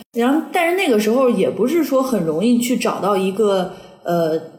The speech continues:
就是沿街的底商，因为沿街底商确实价格都比较高，有的时候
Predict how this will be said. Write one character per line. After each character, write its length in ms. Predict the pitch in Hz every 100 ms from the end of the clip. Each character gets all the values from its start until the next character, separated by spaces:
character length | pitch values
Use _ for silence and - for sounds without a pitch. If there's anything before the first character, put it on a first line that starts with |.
| - _
就 140 | - 185
是 100 | 190
沿 320 | 180 160 202
街 180 | 220 214
的 120 | 208
底 200 | 175 139
商， 440 | - 175 170 165
因 100 | 202
为 80 | 247
沿 200 | 233 208
街 100 | 233
底 140 | 233 175
商 200 | 190 214
确 220 | 240 180
实 260 | - 175
价 200 | 202 202
格 100 | 156
都 100 | 151
比 120 | 170 170
较 120 | 87
高， 300 | - 165 160
有 180 | 160 143
的 100 | 147
时 140 | 190
候 260 | 185 196 190